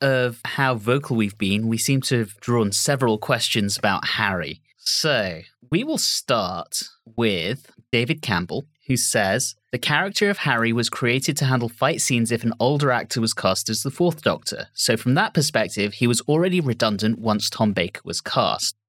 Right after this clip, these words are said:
The Watchers don't seem too keen on Harry, so how would you make a male companion work better for Tom's Doctor?" Also, similar question from J M Casey, who says, "You've said a few times now that at least some of you think that Harry is in the way.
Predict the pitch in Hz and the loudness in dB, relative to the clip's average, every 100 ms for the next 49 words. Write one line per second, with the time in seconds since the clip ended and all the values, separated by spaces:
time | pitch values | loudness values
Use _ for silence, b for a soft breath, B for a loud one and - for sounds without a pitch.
0 | - 104 139 180 220 160 151 147 147 - | -2 2 2 2 0 0 0 0 0 0
1 | 131 117 - 135 - - 175 127 98 - | 0 0 0 -2 0 -2 0 0 0 -2
2 | 95 78 82 - - - 123 175 208 247 | -2 -2 -6 -8 -4 0 2 2 0 0
3 | - 160 143 131 123 117 147 175 160 135 | 0 2 2 0 0 2 2 2 0 2
4 | 127 123 120 113 113 - 107 101 95 - | 2 2 2 2 0 0 -2 -2 -6 -10
5 | - 90 90 - 110 - - - - _ | -6 -4 -2 -4 -6 -6 -6 -8 -8 _
6 | _ 156 190 - 190 175 170 160 _ - | _ 0 2 2 0 0 -2 -4 _ -4
7 | - 170 233 202 - 151 151 - 147 135 | 0 0 0 -2 0 0 0 0 0 0
8 | - 127 110 131 120 104 101 175 170 - | -2 -2 0 2 2 -2 -2 0 0 0
9 | 101 92 131 - _ _ 127 127 135 127 | 0 -2 -4 -12 _ _ -2 2 2 2
10 | 120 - _ 139 143 170 151 147 190 208 | 0 -6 _ -4 0 0 0 0 0 0
11 | 190 156 139 143 135 127 - 127 147 147 | 0 0 0 2 0 -2 -4 -2 -2 0
12 | 165 170 165 156 147 127 123 127 - 120 | 0 0 2 0 0 -2 0 -2 0 0
13 | 117 110 104 104 107 98 95 92 110 113 | 2 2 0 -2 0 2 2 0 0 2
14 | 78 53 | 0 -4